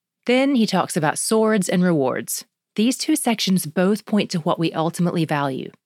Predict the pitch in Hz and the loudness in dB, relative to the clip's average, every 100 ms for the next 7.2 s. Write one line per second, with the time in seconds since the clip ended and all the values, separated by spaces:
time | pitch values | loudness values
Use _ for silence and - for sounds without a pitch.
0 | _ _ - - 240 247 - 156 156 156 | _ _ -12 -2 0 0 -2 0 2 4
1 | 190 202 214 214 214 240 - 147 139 135 | 2 2 2 2 2 0 0 0 0 0
2 | 190 - 156 190 180 185 202 202 180 - | -2 -4 -4 0 2 4 2 2 0 2
3 | 202 196 233 185 - - _ _ _ - | 2 2 2 0 -2 -10 _ _ _ -6
4 | 160 190 - 196 190 208 - 165 - 202 | 0 0 0 0 2 0 -2 -4 -2 0
5 | 202 233 226 233 226 226 185 175 156 165 | 2 2 4 4 2 0 -2 -2 -2 -2
6 | 156 156 156 175 214 190 196 165 170 170 | -2 -2 0 2 0 -2 -4 0 0 0
7 | 160 170 | 0 -6